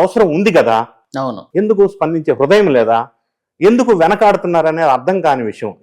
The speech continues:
Speaker 1: ఇటువంటి పరిస్థితుల్లో ఇంకా ఆలస్యం చేయకుండా వెంటనే ఆదుకొని విరాళాలు ఇచ్చి అందరికి ఆదర్శంగా ఉండాల్సిన అవసరం ఉంది,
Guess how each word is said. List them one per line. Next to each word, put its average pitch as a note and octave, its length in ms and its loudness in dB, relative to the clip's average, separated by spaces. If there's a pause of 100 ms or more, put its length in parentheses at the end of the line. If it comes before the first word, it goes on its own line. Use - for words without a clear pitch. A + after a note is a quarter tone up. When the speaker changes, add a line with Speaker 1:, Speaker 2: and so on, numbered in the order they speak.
Speaker 1:
ఇటువంటి G#3+ 440 0 (360)
పరిస్థితుల్లో F3 540 -4 (100)
ఇంకా D#3+ 140 -4 (160)
ఆలస్యం G3+ 360 -2 (100)
చేయకుండా B2+ 400 0 (500)
వెంటనే G3 360 0 (420)
ఆదుకొని E3+ 440 2
విరాళాలు C3+ 460 0
ఇచ్చి A#2 200 -8 (140)
అందరికి D3+ 280 -4 (120)
ఆదర్శంగా F#3+ 600 -2
ఉండాల్సిన C#3 500 -2
అవసరం C3+ 280 -4 (120)
ఉంది, C#3 220 -2